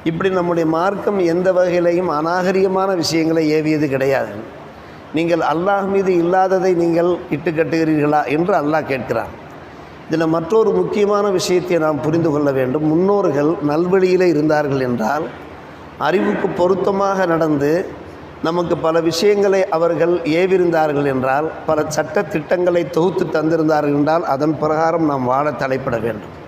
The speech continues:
முன்னோர்கள் சென்ற பாதையிலே செல்வதிலே எந்த ஒரு தவறும் கிடையாது. அந்த முன்னோர்கள் நல்வழியிலே இருந்திருந்தார்கள் என்றால்,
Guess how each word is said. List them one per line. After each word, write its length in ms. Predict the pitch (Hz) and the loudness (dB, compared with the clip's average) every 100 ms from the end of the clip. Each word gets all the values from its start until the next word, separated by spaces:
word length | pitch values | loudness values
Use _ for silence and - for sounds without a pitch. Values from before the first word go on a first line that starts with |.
| - - - - - - - - - - | -20 -20 -20 -20 -20 -20 -20 -20 -18 -2
முன்னோர்கள் 540 | 151 202 208 202 196 | 0 2 2 2 0
சென்ற 340 | 170 185 170 165 | 0 0 2 0
பாதையிலே 600 | 160 160 180 185 180 175 175 | 0 0 2 2 2 0 0
செல்வதிலே 540 | 160 165 165 175 190 | 0 0 0 2 2
எந்த 300 | 160 170 175 | 2 2 2
ஒரு 200 | 160 131 | 2 0
தவறும் 460 | 147 151 180 190 175 | 0 2 2 2 0
கிடையாது. 440 | 143 139 127 107 - | 0 0 0 -2 -4
அந்த 160 | 139 151 | -2 0
முன்னோர்கள் 580 | 156 175 190 185 175 175 | 2 2 2 2 0 0
நல்வழியிலே 640 | 151 175 202 190 190 190 | 0 2 2 2 2 2
இருந்திருந்தார்கள் 640 | 165 151 143 135 131 120 120 | 2 0 0 0 0 -2 -4
என்றால், 360 | 110 101 67 | -4 -6 -10